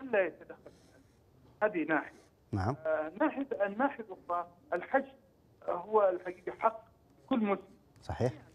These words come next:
Speaker 1: في العالم، فما بالك بدولة شقيقة. آه، و-، ونا-، ناحية ال-، يعني أن الحجاج يأتون بطائرة غير، آه، طائرة قطرية، أنا أعتقد هذا لا إشكال فيه، ولا أعتقد أن نعزم،
Speaker 2: مم.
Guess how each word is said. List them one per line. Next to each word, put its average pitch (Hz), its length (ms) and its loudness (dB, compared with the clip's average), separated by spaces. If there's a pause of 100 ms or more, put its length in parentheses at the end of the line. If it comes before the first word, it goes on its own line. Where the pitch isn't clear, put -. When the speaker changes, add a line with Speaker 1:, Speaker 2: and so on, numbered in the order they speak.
Speaker 1:
في 156 120 4
العالم، 127 320 -2 (360)
فما 180 200 4
بالك 190 280 4 (140)
بدولة 202 520 0 (100)
شقيقة. 165 420 -12 (460)
آه، 160 320 8
و-، 175 500 -2 (160)
ونا-، 247 680 4 (240)
ناحية 262 400 0
ال-، 180 80 -2 (800)
يعني - 240 -2 (380)
أن 214 160 4
الحجاج 190 600 2
يأتون 180 420 -2
بطائرة 151 600 2
غير، 202 420 2 (140)
آه، 151 320 0
طائرة 170 260 2
قطرية، 151 640 -2
أنا 440 100 -2
أعتقد 175 420 0
هذا 143 220 2
لا 127 100 -8
إشكال 127 360 -6 (120)
فيه، 269 120 -10 (380)
ولا 233 180 12
أعتقد 165 440 6
أن 156 240 6
نعزم، 214 540 4 (260)
Speaker 2:
مم. 104 220 2